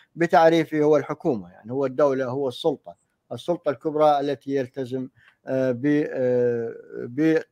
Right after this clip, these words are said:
بقيمها ال-، المتوارثة الجميع. ما يحصل بيننا هو هذا، الدين الموجود هو منظومة تصورات وقيم بين الجميع. أنا لا يهمني الدين من أين نزل، من أين صعد، ليس هذا موضوعي.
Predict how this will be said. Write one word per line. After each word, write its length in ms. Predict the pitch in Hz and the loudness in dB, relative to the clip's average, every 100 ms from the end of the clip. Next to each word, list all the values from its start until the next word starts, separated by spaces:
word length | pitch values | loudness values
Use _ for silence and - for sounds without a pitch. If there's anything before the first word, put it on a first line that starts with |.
| _ _ | _ _
بقيمها 960 | 151 151 170 175 190 180 151 147 151 - _ 147 | -12 -6 2 4 6 4 2 2 0 -4 _ -4
ال-، 220 | 147 156 151 | -2 -2 -4
المتوارثة 840 | 143 143 135 139 147 143 131 135 | -4 -4 0 4 6 6 2 -2
الجميع. 600 | 127 135 123 131 107 95 - - - | -4 -4 -4 -4 -4 -8 -14 -20 0
ما 180 | 185 233 | 6 8
يحصل 280 | 202 - 175 | 8 4 6
بيننا 380 | 180 180 185 | 6 6 8
هو 180 | 190 208 | 10 10
هذا، 440 | 196 185 101 - 135 | 10 8 6 -4 -2
الدين 280 | 151 180 | 2 2
الموجود 460 | 139 135 131 139 196 196 | 2 -2 -4 -2 -4 -2
هو 320 | 202 175 233 _ _ _ - | 0 0 -2 _ _ _ -2
منظومة 440 | 180 196 214 170 | 2 4 4 4
تصورات 760 | 139 139 - 135 135 151 202 165 | 2 -2 0 2 4 2 2 0
وقيم 520 | 143 - 147 147 147 | -4 -2 -2 -2 -2
بين 220 | 135 135 | -4 -4
الجميع. 480 | 135 127 156 127 143 | -4 -4 -4 -2 0
أنا 140 | 180 175 | 2 4
لا 140 | 185 175 | 6 6
يهمني 340 | 151 156 151 | 4 2 0
الدين 320 | 143 135 143 | -2 -4 -2
من 140 | 139 135 | -2 -2
أين 340 | 147 143 139 | -4 -2 0
نزل، 280 | 156 165 160 | 0 0 0
من 160 | 139 127 | 0 -4
أين 300 | 131 135 127 | -6 -6 -6
صعد، 340 | - 160 151 - _ _ - | -4 -2 -2 -6 _ _ -2
ليس 200 | 208 180 | 0 4
هذا 200 | 160 143 | 4 4
موضوعي. 540 | 135 131 131 117 80 | 0 -2 -4 -6 -8